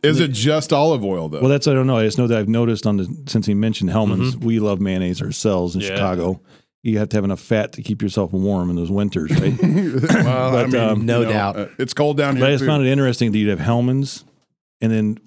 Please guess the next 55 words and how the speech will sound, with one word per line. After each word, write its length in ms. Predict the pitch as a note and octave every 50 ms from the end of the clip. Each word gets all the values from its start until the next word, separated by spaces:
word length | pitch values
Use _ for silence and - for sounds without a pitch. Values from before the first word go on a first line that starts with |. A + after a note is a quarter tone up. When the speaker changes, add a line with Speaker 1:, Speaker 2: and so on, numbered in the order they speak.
| _ - -
Speaker 2:
why 180 | - G#2 A2 A#2+
would 160 | C3 C3+ B2
you 80 | A#2+ A2
bother 340 | G2 G2 A2+ A2 A2 G#2+
to 60 | G2 F#2
market 520 | F#2 G2+ G#2 A2 A#2 - G2+ F#2+ F#2+ - _ _ _ _ _ _ _ _ _
Hellmann's 460 | - A2+ A#2 A#2 A#2 A2 A2 G2+ F#2+
with 140 | G2+ F#2 - - -
olive 320 | G#2+ A2 A#2+ B2 A2 F2+
oil 360 | F2+ F2+ F2+ F2 F2 F2 F2+ - - _ _ _ _ _ -
Speaker 4:
It, 180 | C3 C#3 -
it 120 | C3+ C3+ C3+
is 160 | C#3+ D3+ D#3+
a 20 | D#3
Speaker 2:
if 40 |
it 20 | A#2
didn't 100 | A#2 A#2 A#2
Speaker 4:
different 160 | A2+ A2+ A#2
Speaker 2:
mean 100 | A2+ A2+
there's 180 | A2 G#2 F#2+
not 180 | G#2+ A2 G#2+ G#2+
other, 280 | G#2 G2+ G2+ F#2+ F2 F2 - - -
Speaker 4:
it 120 | C3 B2
is 160 | B2+ C3 B2
a 60 | A#2 A#2
Speaker 2:
obviously 0 |
Speaker 4:
different 0 |
Speaker 2:
other 440 | B2 C3 B2 A#2+ G#2+ G#2+ A2+ A#2+ A#2+ A#2+ A#2
ones 100 | A#2 G#2
Speaker 4:
flavor 60 | G2+
Speaker 2:
got 100 | G#2 G2
Speaker 4:
because 220 | G2 F#2+ A#2 G#2 F#2+
we 140 | G#2+ A2 G#2
have 160 | G#2 G2+ F#2+
Speaker 3:
Yeah. 140 | G#2+ A2+ A#2
Speaker 2:
junk 220 | A2+ A2+ A2 G2+
in 80 | G2+ F2
it. 120 | F2 - - -
It 80 | A#2 A2
does, 220 | A2+ A2+ G#2+ F#2+
Speaker 1:
Yeah. 140 | G2+ G#2+ F#2+
Speaker 2:
okay. 220 | F2+ G#2 G2+ G2 - -
Speaker 4:
Yeah. 160 | A2 G2+ F2 -
Speaker 3:
We're 100 | D3 D#3
gonna 180 | F#3+ G3 E3+
get 180 | C#3 C#3+ C#3 G2
back 240 | G#2+ A#2+ C#3+ E3 -
to 100 | - G2+
you 180 | F2+ F2+ F2+ F2
on 120 | F2 F2
that. 220 | F2 E2+ E2+ E2+ - _ _ _ -
Or 220 | - D3 F3 G3
if 140 | F#3 F#3 -
you 80 | D#3+
know, 340 | D#3 F3 G#3+ A#3 D#3+ G#2+ A2